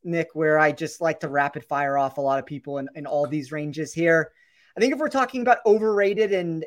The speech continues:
and you can use this in any, any sector that you wanna talk about here, because it's going to land here no matter what we're speaking of.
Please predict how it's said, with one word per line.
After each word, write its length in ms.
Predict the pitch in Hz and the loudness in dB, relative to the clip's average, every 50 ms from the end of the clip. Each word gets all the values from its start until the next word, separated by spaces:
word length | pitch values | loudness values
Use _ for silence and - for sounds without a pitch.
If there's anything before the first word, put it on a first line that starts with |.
| - | -6
and 460 | - 175 170 170 165 165 156 160 180 - | -4 -4 -2 -2 -4 -4 -6 -8 -10 -8
you 140 | - 165 175 | -6 -6 -6
can 220 | 165 - 190 175 165 | -4 -4 -4 -2 -2
use 240 | 170 175 160 139 | -2 -4 -4 -4
this 280 | 151 170 165 165 - - | -4 -4 -4 -4 -4 -4
in 140 | 180 170 165 | -4 -2 -2
any, 400 | 165 170 170 170 170 165 151 135 _ _ _ _ _ | 0 0 0 -2 -2 -4 -4 -8 _ _ _ _ _
any 280 | - 254 277 269 262 233 | -6 -4 -2 -2 -2 -4
sector 540 | 175 - - - 202 - - - 180 160 147 | -6 -6 -4 -4 -4 -4 -4 -6 -4 -4 -2
that 140 | 160 151 170 | -2 -2 -2
you 100 | 165 151 | -2 -4
wanna 200 | 156 151 147 139 | -2 -2 -4 -4
talk 260 | - 147 139 135 - | -2 -2 -4 -2 -2
about 220 | 151 151 147 135 | 0 0 0 0
here, 200 | 139 147 156 156 | 0 0 0 0
because 320 | 151 156 147 - 160 143 147 | 0 -2 -2 -2 -2 -4 -4
it's 120 | 139 - | -4 -4
going 280 | - 170 165 160 156 - | -2 0 0 0 0 -2
to 80 | 165 | -2
land 280 | 151 156 156 151 151 131 | -2 -2 -2 -2 -4 -4
here 340 | 139 151 151 147 139 139 - _ _ _ _ - | -2 -2 0 0 -2 -4 -8 _ _ _ _ -2
no 80 | 180 | 2
matter 280 | 180 190 190 180 170 165 | 6 8 8 8 8 6
what 240 | 151 151 160 - 160 | 4 2 0 0 -2
we're 100 | 156 147 | -4 -6
speaking 480 | - - - 156 143 - 151 143 139 | -6 -8 -10 -10 -10 -10 -10 -10 -6
of. 240 | 139 135 131 131 - | -4 -2 -2 -4 -4